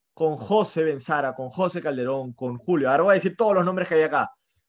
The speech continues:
Con Carlos Echevarría, con Gloria, con Sebastián, con Linda, con Kevin, con Manuel, con Cristian Castañeda, con Freddy Morales, con Gisela, con Oscar, con André, con Israel,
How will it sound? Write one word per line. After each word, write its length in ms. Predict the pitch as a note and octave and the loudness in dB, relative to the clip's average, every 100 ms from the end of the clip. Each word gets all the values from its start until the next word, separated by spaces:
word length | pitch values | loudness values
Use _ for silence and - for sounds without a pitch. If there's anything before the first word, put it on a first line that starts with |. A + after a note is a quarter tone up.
| _ | _
Con 320 | E3 D3 C3 | 2 2 0
Carlos 380 | - G#3+ G3 F#3+ | 0 2 4 0
Echevarría, 580 | F#3 F3 E3 E3 E3 D3+ | 0 0 2 0 0 0
con 240 | D#3 D3+ | -2 -2
Gloria, 360 | E3 F3+ D#3+ D#3+ | 2 4 4 0
con 140 | D#3 | -2
Sebastián, 640 | D#3 D3+ D3 E3+ D#3+ D#3 | -2 -2 -2 -4 -4 -4
con 240 | D3+ E3 D#3+ | -4 -4 -2
Linda, 360 | F3 F3+ D#3+ D#3 | -2 -4 -4 -6
con 240 | D#3 D3 | -6 -8
Kevin, 340 | - F3+ E3 D#3 | -4 -2 -2 -2
con 160 | D#3 | -4
Manuel, 460 | D3 D3+ E3+ E3+ E3 | -2 -4 -2 -2 0
con 160 | D3 | -4
Cristian 340 | D3 G3+ - F3+ | -4 -8 -6 -6
Castañeda, 640 | E3+ E3 C#3+ D#3 D#3 D3+ | -6 -6 -6 -4 -4 -4
con 160 | D#3 C#3+ | -6 -8
Freddy 280 | F#3+ F#3 | -4 -2
Morales, 600 | E3+ D3 D3 D#3 D#3 D#3 D3+ | 0 -2 0 0 0 -4 -4
con 220 | D#3 D3 | -6 -6
Gisela, 520 | C#3+ - F#3 F3 E3 | -10 -4 -2 0 -2
con 220 | D3 C#3 | -6 -4
Oscar, 380 | D#3+ E3+ - D#3+ | -2 -2 -4 -6
con 160 | D#3+ C#3 | -6 -6
André, 340 | C3+ D3 D#3+ | -4 0 0
con 180 | D#3+ D#3 | -2 -6
Israel, 560 | C#3+ C3 B2+ D#3 E3 | -8 -6 -2 0 -2